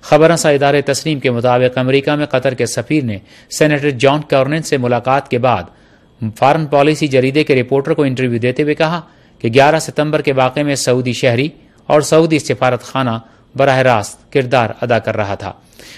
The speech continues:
उनका कहना है कि सऊदी अरब दूसरे ममालिक में इंतहा पसंदी की सरपरस्ती कर रहा है और कतर को दहशतगर्द कहकर अपनी दहशतगर्दी छुपाना चाहता है। उन्होंने कहा कि रियाज दोहा पर दहशतगर्दी की हिमायत का इल्जाम लगाकर अमेरिका में राय आमा को गुमराह करके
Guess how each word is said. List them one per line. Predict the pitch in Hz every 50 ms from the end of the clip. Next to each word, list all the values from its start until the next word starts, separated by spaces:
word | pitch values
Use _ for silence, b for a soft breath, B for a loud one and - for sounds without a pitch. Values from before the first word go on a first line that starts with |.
| B B -
उनका | 151 160 156 170
कहना | - - 170 175 175
है | 175 190 190
कि | 185 151
सऊदी | - - 160 156 147 139 143 143
अरब | 143 156 151 139 -
दूसरे | 139 139 135 147 139
ममालिक | 135 131 127 127 131 143 156 156 -
में | 151 135
इंतहा | 123 117 - 131 127
पसंदी | 123 - 123 120 - 143 143 147 156
की | 151 135
सरपरस्ती | 117 - 123 117 - - 117 110 - - 120
कर | - 139 135
रहा | 143 143 151
है | 175 180 B B B B B B
और | 147 151 151
कतर | - 160 156 - 175 165
को | - 147 127
दहशतगर्द | 120 131 123 - 147 120 113 131 123 113
कहकर | - 139 135 143 - 151 139
अपनी | 127 - - 123 117
दहशतगर्दी | 107 120 110 - 120 110 107 123 117 110 107 110
छुपाना | 104 - 156 147 - 139 127 113 104
चाहता | - - 117 101 98 - 101
है। | 101 101 104 - _ B B B B B B B B B B B
उन्होंने | 139 147 156 160
कहा | 151 160 151 160 165
कि | - 160 139
रियाज | 131 135 131 131 135 147 151 135 -
दोहा | 147 135 135 151
पर | 143 - 139 127
दहशतगर्दी | 127 127 123 - 139 120 117 135 131 123 127 135
की | 127 - 117
हिमायत | 123 131 139 139 139 135 -
का | - 143
इल्जाम | 135 131 127 147 143 147 151
लगाकर | 151 147 151 151 147 165 156 156 b b b b b b b -
अमेरिका | - 160 160 165 170 165 165 160
में | 151 143 135
राय | 135 131 131 131
आमा | 127 131 135 139 143
को | 127 - 117
गुमराह | 104 120 120 117 123 127 139
करके | 135 - 151 143 - 165 165